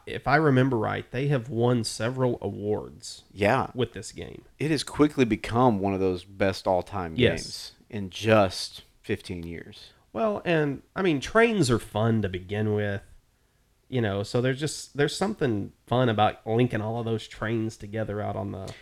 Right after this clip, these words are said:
Speaker 2: And there's strategy involved.
Speaker 1: Oh, yeah.
Speaker 2: Because you're playing with other people, and you've got to work around them, 'cause you can't really, you can't go on the same paths. You can't take the same routes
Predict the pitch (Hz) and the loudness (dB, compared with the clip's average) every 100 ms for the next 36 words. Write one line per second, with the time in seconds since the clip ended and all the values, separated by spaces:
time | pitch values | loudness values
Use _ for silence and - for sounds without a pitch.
0 | - 131 117 - - 123 160 175 110 95 | -8 0 0 0 0 0 2 -2 -2 -4
1 | 87 82 - - - - 101 113 127 95 | -4 -6 -6 -8 -18 -12 2 4 4 2
2 | 120 123 107 127 - 151 165 120 107 113 | -2 -4 -2 -2 4 4 6 2 2 0
3 | 101 - 135 135 101 92 87 110 104 104 | -2 -2 -4 -2 0 0 -2 -2 0 -2
4 | 98 101 123 131 120 110 - - 110 98 | -6 -8 -6 4 6 6 2 -4 -2 -2
5 | 92 - _ _ _ _ _ _ _ 117 | -6 -10 _ _ _ _ _ _ _ 2
6 | 113 104 87 101 147 101 - - 120 - | 2 2 4 4 2 0 -6 -10 -10 -4
7 | 165 160 139 175 110 98 - _ _ - | 0 2 6 6 6 2 -6 _ _ -2
8 | 175 160 139 98 - 92 - 87 87 110 | 0 2 2 0 -2 -6 -4 0 4 4
9 | 135 127 131 170 147 101 - _ _ _ | 0 -8 -6 0 2 2 -4 _ _ _
10 | _ - 120 - - 107 92 82 82 98 | _ -2 -2 -2 -2 0 0 4 4 4
11 | - - - | 0 -12 -16